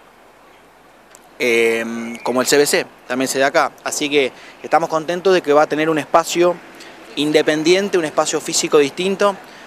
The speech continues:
para que nos estu-, nuestros estudiantes puedan formarse, mm, acá en Salto.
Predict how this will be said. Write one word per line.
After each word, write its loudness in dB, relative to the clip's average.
para 2
que -2
nos -2
estu-, -6
nuestros -4
estudiantes 0
puedan 0
formarse, 0
mm, -8
acá -6
en -4
Salto. -8